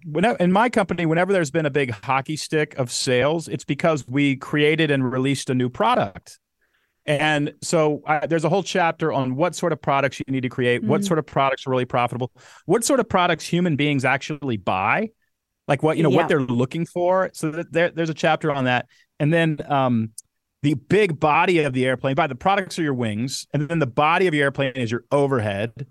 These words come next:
Speaker 1: So that is your rent, your labor, all the people who work for you, if you have people who work for you, I, gosh, your health insurance, you know, anything that's just cost of doing business.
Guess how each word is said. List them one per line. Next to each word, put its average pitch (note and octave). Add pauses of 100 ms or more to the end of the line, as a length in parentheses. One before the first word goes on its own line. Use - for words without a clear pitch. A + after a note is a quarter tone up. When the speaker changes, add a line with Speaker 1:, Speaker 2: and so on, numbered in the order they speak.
(340)
Speaker 1:
So -
that D3
is C#3+
your A#2+
rent, E3+
your A#2+
labor, D#3 (280)
all D#3+
the F3
people D#3+
who C3+
work B2+
for D#3+
you, D3+
if C#3
you C#3+
have C#3+
people C3+
who B2
work B2
for B2+
you, A#2+ (720)
I, D#3+
gosh, C#3
your B2
health D3+
insurance, D#3
you G3
know, A#3
anything G#3+
that's D3
just -
cost C#3+
of A#2
doing A#2
business. B2